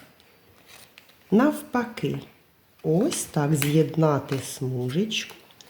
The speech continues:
А наш трикутничок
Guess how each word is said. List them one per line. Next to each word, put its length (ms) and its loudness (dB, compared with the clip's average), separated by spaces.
А 200 6
наш 300 4
трикутничок 1080 2